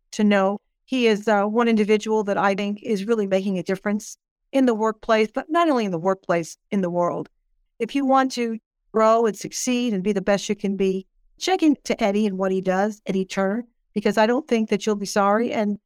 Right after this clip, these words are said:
I'm just thrilled that you took the time today to be on Career Can Do, and we'll keep in touch. So we're near the end. And one more time, just tell us again, it's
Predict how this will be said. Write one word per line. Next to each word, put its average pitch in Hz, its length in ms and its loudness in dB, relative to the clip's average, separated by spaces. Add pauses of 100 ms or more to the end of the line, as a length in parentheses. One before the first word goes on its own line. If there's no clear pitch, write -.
(240)
I'm 254 120 0
just 254 180 -8
thrilled 240 220 0
that 226 140 -4
you 226 60 -6
took 220 180 -4
the 220 80 -2
time 220 260 2
today 208 240 2
to 208 80 2
be 208 160 0
on 208 160 -2
Career 202 260 -2
Can 202 280 -2
Do, 240 240 -2
and 196 100 -2 (360)
we'll 262 100 2
keep 320 200 0
in 320 60 0
touch. - 320 0
So 202 260 -2 (440)
we're 226 100 0
near 262 180 0
the 262 140 -2
end. 302 380 0
And 220 180 2 (320)
one 269 180 0
more 294 160 2
time, 294 360 0
just 247 240 -6 (340)
tell 285 160 0
us 311 120 2
again, 311 240 0
it's 247 120 -2